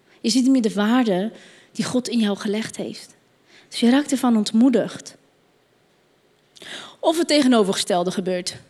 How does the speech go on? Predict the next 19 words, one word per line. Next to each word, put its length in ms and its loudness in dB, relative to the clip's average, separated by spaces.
<laughs> 500 -14
Je 120 4
vergelijkt 460 2
jezelf 340 4
met, 180 4
je, 120 2
met 180 4
anderen 360 4
en 60 4
je 80 4
denkt: 280 4
"Pff, 220 -4
ik 220 4
ben 140 2
zoveel 580 2
beter. 540 2
Kijk 200 0
mijn 160 2
Insta-profiel. 1000 2